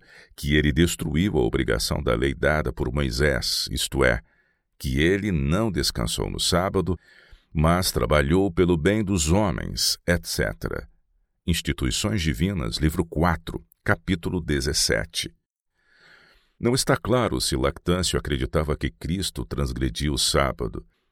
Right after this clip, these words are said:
nem que ele dispensou a lei moral ao ensinar a anulação do código cerimonial, mas ele dá um testemunho mais decisivo em favor da origem do sábado na criação.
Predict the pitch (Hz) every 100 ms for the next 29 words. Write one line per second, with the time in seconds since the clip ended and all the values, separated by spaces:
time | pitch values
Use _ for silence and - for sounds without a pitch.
0 | - 73 73 - 90 73 92 107 78 -
1 | 69 60 - 92 92 57 57 71 67 62
2 | 64 80 82 62 58 62 80 82 - 55
3 | 65 85 87 55 52 53 64 65 58 -
4 | 82 69 69 - 78 82 85 64 67 -
5 | 65 62 62 60 52 50 - _ _ _
6 | - - 92 101 117 107 120 127 104 -
7 | 78 67 80 98 76 73 95 82 85 80
8 | 76 65 65 92 107 65 62 - 58 57
9 | 80 73 67 64 69 87 73 60 65 -
10 | 85 82 85 78 80 78 76 - 65 -
11 | - 50 50